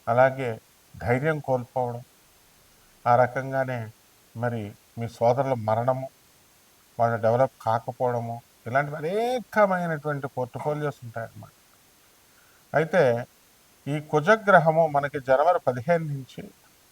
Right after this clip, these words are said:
మనకి మకర రాశిలో ఉచ్చస్థితిలోకి బ్రహ్మాండంగా వస్తున్నాడు. దీనివల్ల కొన్ని రాశుల వాళ్ళు అద్భుతాలు చూస్తారు. "మా పేర్ల మీద స్థలాలు ఉన్నాయండి,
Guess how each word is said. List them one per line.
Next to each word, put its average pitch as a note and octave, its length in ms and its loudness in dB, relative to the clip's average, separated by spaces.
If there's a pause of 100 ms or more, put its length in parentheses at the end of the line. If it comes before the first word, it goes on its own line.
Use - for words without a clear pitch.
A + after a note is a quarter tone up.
(460)
మనకి B2 260 -2
మకర A#2 340 4 (100)
రాశిలో C#3 400 0 (260)
ఉచ్చస్థితిలోకి D3 1000 -2 (720)
బ్రహ్మాండంగా D#3 680 4
వస్తున్నాడు. B2 440 -16 (960)
దీనివల్ల C#3+ 520 4 (960)
కొన్ని C#3 220 2
రాశుల C#3 420 4
వాళ్ళు C#3 260 6 (440)
అద్భుతాలు D3 640 6
చూస్తారు. A#2 480 -10 (1200)
"మా C3 140 6
పేర్ల D3+ 360 0
మీద D#3+ 200 -2 (100)
స్థలాలు C#3 400 6
ఉన్నాయండి, D3 420 -4